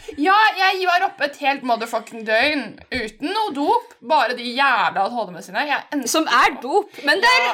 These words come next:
Speaker 2: lovlig dop.
Speaker 1: lovlig.
Speaker 2: Ja.
Speaker 1: Eh, så det, det ender med at jeg stikker til gamle delen av byen på en sånn trainsparing-leilighet og
Speaker 2: Mm.
Speaker 1: tusjer ned veggene klokken
Speaker 2: Mm.
Speaker 1: fire på morgenen før jeg drar hjem igjen.
Speaker 2: Mm.
Speaker 1: Tror jeg skal dø.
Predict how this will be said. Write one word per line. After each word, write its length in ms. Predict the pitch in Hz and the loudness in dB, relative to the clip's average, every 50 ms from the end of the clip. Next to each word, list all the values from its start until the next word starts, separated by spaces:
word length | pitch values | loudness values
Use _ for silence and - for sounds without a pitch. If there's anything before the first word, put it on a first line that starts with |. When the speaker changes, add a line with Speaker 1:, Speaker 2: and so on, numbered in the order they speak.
| 440 | 0
Speaker 2:
lovlig 360 | 508 523 427 247 - - 392 | 2 2 2 2 0 -2 -2
dop. 120 | 427 554 - | 0 2 2
Speaker 1:
lovlig. 400 | 415 277 - - - 147 131 101 - | 2 2 0 -2 -6 -8 -10 -10 -8
Speaker 2:
Ja. 160 | - - - - - - - | -4 -2 -2 -2 -2 -6 -10
Speaker 1:
Eh, 280 | _ - 302 302 311 320 | _ -4 -2 0 0 0
så 160 | 320 349 349 | -2 -2 0
det, 80 | 320 330 | 0 0
det 120 | 320 349 - | 0 0 0
ender 240 | 370 359 302 254 208 | 0 -2 -2 -4 -4
med 160 | 247 302 330 | -2 0 0
at 180 | 349 302 233 226 | 0 -2 -2 -2
jeg 260 | 233 220 254 339 370 | -2 -2 -2 -2 -4
stikker 360 | - - 240 - - 226 220 | -8 -14 -18 -18 -16 -14 -14
til 140 | 262 240 240 | -14 -14 -8
gamle 420 | - 302 302 262 233 196 180 175 | -6 -6 -4 -4 -6 -8 -10 -12
delen 280 | 170 170 165 165 170 180 | -10 -8 -10 -8 -8 -8
av 140 | 202 220 214 | -10 -10 -10
byen 360 | 202 196 220 262 403 403 370 | -14 -14 -14 -12 -12 -14 -14
på 160 | - - 269 | -8 -6 -4
en 100 | 262 269 | -4 -4
sånn 160 | 277 285 262 | -6 -8 -10
trainsparing-leilighet 1500 | 254 - - 254 196 190 185 180 180 - - 196 175 165 170 170 180 180 180 180 190 175 165 170 165 170 190 247 370 392 - | -10 -12 -12 -12 -12 -12 -12 -14 -16 -16 -12 -10 -10 -10 -10 -10 -12 -12 -10 -10 -8 -8 -8 -8 -10 -8 -4 -4 -4 -4 -4
og 160 | - 254 285 | -6 -4 -4
Speaker 2:
Mm. 80 | 277 311 | -4 -4
Speaker 1:
tusjer 400 | 311 294 285 - - - 190 180 | -6 -8 -10 -10 -12 -12 -14 -14
ned 240 | 185 185 185 208 | -16 -16 -18 -20
veggene 800 | 226 254 339 381 392 285 233 208 196 - - - - 143 294 359 | -12 -10 -10 -10 -10 -12 -16 -18 -18 -20 -20 -12 -6 -4 -4 -4
klokken 400 | 254 262 285 277 269 254 220 233 | -2 -4 -2 0 0 0 0 -2
Speaker 2:
Mm. 140 | 269 285 - - | -4 -8 -12 -18
Speaker 1:
fire 320 | - - 311 277 233 202 | -18 -16 -14 -14 -14 -14
på 80 | 233 254 | -12 -10
morgenen 400 | 285 277 233 208 226 269 349 - - | -10 -10 -10 -10 -12 -14 -14 -14 -16
før 260 | - - - 285 269 | -14 -8 -6 -4 -2
jeg 320 | 269 277 285 302 302 320 320 - _ _ _ _ _ _ _ _ _ _ _ _ _ _ _ _ | 0 0 0 0 0 -2 -6 -10 _ _ _ _ _ _ _ _ _ _ _ _ _ _ _ _
drar 240 | 247 320 311 311 339 | -2 0 0 0 0
hjem 320 | 302 269 220 202 196 - | -2 -6 -8 -10 -10 -8
igjen. 240 | 240 285 359 - 508 508 _ _ _ | -8 -8 -8 -8 -10 -16 _ _ _
Speaker 2:
Mm. 340 | - 247 254 226 226 269 - | -6 -4 -4 -4 -6 -8 -10
Speaker 1:
Tror 140 | - 294 254 | -8 -8 -8
jeg 60 | 240 | -8
skal 280 | 240 - 269 262 240 233 | -8 -10 -12 -12 -10 -12
dø. 160 | 233 214 226 | -12 -10 -8